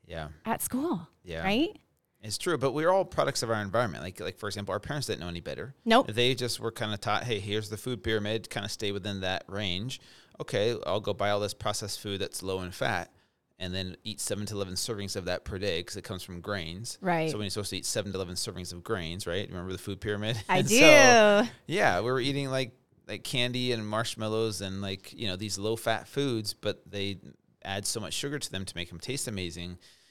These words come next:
Speaker 1: And, uh, you know, that's, that's kinda what we're taught, but our parents didn't know any better. And then we
Speaker 2: Right.
Speaker 1: didn't know any better. We didn't think diet correlates to energy levels and brain function and all
Speaker 2: Right.
Speaker 1: that stuff. Uh, but now that we know better, we're realizing this, and now we have an opportunity to teach our kids.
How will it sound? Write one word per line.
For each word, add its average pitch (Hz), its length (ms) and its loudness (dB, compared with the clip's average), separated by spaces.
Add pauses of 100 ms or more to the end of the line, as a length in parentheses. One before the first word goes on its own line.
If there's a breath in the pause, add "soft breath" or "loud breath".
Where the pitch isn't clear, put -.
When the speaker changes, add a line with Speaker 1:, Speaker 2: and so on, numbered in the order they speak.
(160 soft breath)
Speaker 1:
And, 104 480 0
uh, 98 360 2
you 156 80 -6
know, 104 240 -4
that's, 117 240 -4
that's 110 160 -2
kinda 117 160 -4
what 110 100 0
we're 110 120 -4
taught, - 280 -4
but - 120 -6
our 90 80 -2
parents 127 240 -2
didn't 73 140 -8
know 87 100 -8
any 85 100 -8
better. 78 280 -6
And 131 120 -10
then 190 260 4
we 175 60 4
Speaker 2:
Right. - 60 2
Speaker 1:
didn't 143 180 2
know 101 140 0
any 98 120 -2
better. 87 300 -2
We 131 140 -4
didn't 113 200 -4
think 95 280 -4
diet 90 300 -2 (120)
correlates 87 420 -4
to - 140 -8
energy 90 240 -10
levels 87 340 -6
and 78 120 -12
brain 90 200 -8
function 87 400 -10
and 85 100 -2
all 165 200 0
Speaker 2:
Right. 160 80 0
Speaker 1:
that - 80 -6
stuff. - 380 -6 (520)
Uh, 113 200 2
but 107 160 -2
now 113 320 2
that 101 160 2
we 110 160 -2
know 123 180 0
better, 113 300 0
we're 120 240 0
realizing 110 500 -2
this, 104 240 -4
and 95 100 -6
now 104 160 2
we 110 100 -2
have 101 120 -2
an 101 60 -4
opportunity 92 460 -6
to 82 120 -6
teach - 240 -10
our - 80 -8
kids. 113 560 0